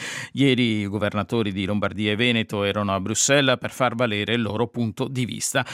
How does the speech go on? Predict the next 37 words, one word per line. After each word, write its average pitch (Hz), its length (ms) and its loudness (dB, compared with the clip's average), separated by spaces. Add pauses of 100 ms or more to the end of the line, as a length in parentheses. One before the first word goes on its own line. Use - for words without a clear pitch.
(140)
Sostengono 135 600 0
che - 120 -4
i 113 140 2
futuri 120 400 -4
limiti 131 420 2
delle 113 260 0
concentrazioni 120 840 0
di 113 80 2
inquinanti 123 500 0
nell'aria 165 680 2
non 139 160 -2
sono 143 360 2
raggiungibili 151 800 2
se 135 220 2
non 151 360 6
bloccando 120 760 2
lo 113 80 0
sviluppo 117 460 -2
economico 117 600 2
e 113 40 0
sociale 101 520 -2
del 104 180 0
bacino 110 460 -4
del 123 160 0
Po. - 200 -6 (500)
Il 123 60 -2
nostro 139 440 4
corrispondente 147 720 4
Andrea 135 260 4
Ostinelli 170 460 4
ha 185 40 6
intervistato 151 560 2
il 156 60 0
presidente 127 720 2
lombardo 139 600 2
Attilio 127 480 2
Fontana. - 540 -4